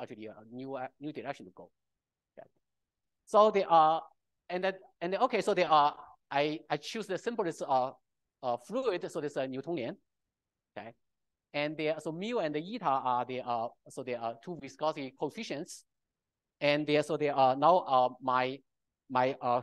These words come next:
heat flow, so heat flux satisfy the simplest, uh, Fourier rule. And here's kappa is the, uh,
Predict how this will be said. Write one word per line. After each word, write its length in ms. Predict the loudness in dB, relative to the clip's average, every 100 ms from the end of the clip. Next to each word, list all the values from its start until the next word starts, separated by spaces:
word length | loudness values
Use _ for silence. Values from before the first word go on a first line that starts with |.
| -4
heat 220 | -10 -8
flow, 460 | 0 4 4 0 -4
so 120 | -4
heat 200 | -4 -4
flux 480 | 2 4 4 0 -14 _
satisfy 480 | -8 -6 -6 -4 -2
the 180 | -2 -6 -10 _ _
simplest, 560 | -6 -6 -4 -6 -8 -8
uh, 200 | -8 -8 -6
Fourier 220 | -8 -6
rule. 260 | -10 -14 -16 _ _ _ _ _ _
And 120 | -10 -6
here's 240 | -4 -6
kappa 380 | -2 0 0 -2
is 220 | -4 -10
the, 140 | -10 -6
uh, 160 | -4